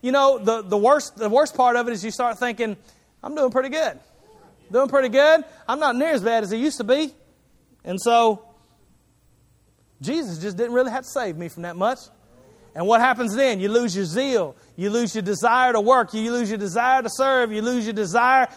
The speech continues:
to be in fellowship with folks. When you start thinking, "I'm not near as bad as I used to be," practically, that may be true because the Holy Spirit works in you and you will be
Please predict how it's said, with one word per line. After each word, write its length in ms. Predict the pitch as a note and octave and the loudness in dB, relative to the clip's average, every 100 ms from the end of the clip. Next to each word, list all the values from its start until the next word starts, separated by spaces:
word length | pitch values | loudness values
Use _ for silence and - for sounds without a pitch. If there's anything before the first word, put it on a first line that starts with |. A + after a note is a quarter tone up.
| - | -6
to 60 | A3+ | -4
be 120 | B3 | -2
in 100 | A#3 | -2
fellowship 460 | - C4 B3+ B3+ A3 | 0 0 0 -2 -4
with 160 | G#3+ - | -6 0
folks. 440 | A#3+ G#3 - - _ - - _ _ - | 2 2 -6 -20 _ -20 -20 _ _ -4
When 140 | G#3+ | -2
you 60 | G#3 | 0
start 280 | C#4 C#4 - | 2 2 4
thinking, 380 | D4+ C#4+ C#4+ A#3 - _ | 4 4 0 -2 -10 _
"I'm 200 | D4 G4 | 2 4
not 220 | D#4+ D4 C#4 | 4 4 2
near 320 | F4+ G#4 C4 | -2 2 2
as 140 | F3+ | 0
bad 340 | F3+ B3 A#3 G#3+ | 0 2 2 2
as 100 | G#3 | 0
I 160 | B3 | 2
used 360 | G#3 D4 F4+ - | 4 4 4 0
to 60 | |
be," 280 | G3 C#4+ D#4 - _ _ _ _ _ _ - _ _ _ _ | 0 2 0 -4 _ _ _ _ _ _ -20 _ _ _ _
practically, 720 | - F#4+ G4 - D#4 A#3+ B3 | 2 2 2 0 0 2 2
that 240 | C#4 D#4+ B3+ | 4 0 2
may 140 | B3 | 0
be 140 | A3+ C4 | 0 -2
true 360 | - F4+ G#3+ | -2 -2 -2
because 240 | F#3+ A3+ G#3 | 0 0 2
the 80 | |
Holy 180 | G#3 C#4 | 2 0
Spirit 300 | - B3+ A#3 | 0 -2 0
works 260 | G#3+ A3 A#3 | 0 0 0
in 160 | G3+ | -2
you 240 | G3 G#3+ D#4 | 0 0 0
and 160 | G#3+ | -2
you 160 | A3 C4 | 0 -2
will 300 | B3 C#4 D4 | 0 2 2
be 280 | B3 A#3 | 0 -2